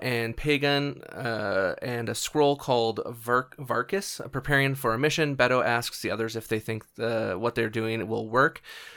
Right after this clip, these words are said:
Pagan tells them that what they do, they do because their faith in a better future. Um, and, you know, faith demands risks from you sometimes. So Pagan gives Beto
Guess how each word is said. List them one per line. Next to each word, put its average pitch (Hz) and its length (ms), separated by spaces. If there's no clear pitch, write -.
Pagan 160 360
tells 123 260
them 113 300
that 113 300
what 113 200
they 113 100
do, 139 800
they 127 140
do 120 120
because 117 320
their 110 100
faith 113 360
in 113 260
a 110 320
better 110 380
future. - 580
Um, 107 300
and, 117 720
you 123 120
know, 123 220
faith 117 360
demands 135 360
risks 131 340
from 107 320
you 107 140
sometimes. 107 680
So 120 400
Pagan 139 480
gives 120 240
Beto 120 680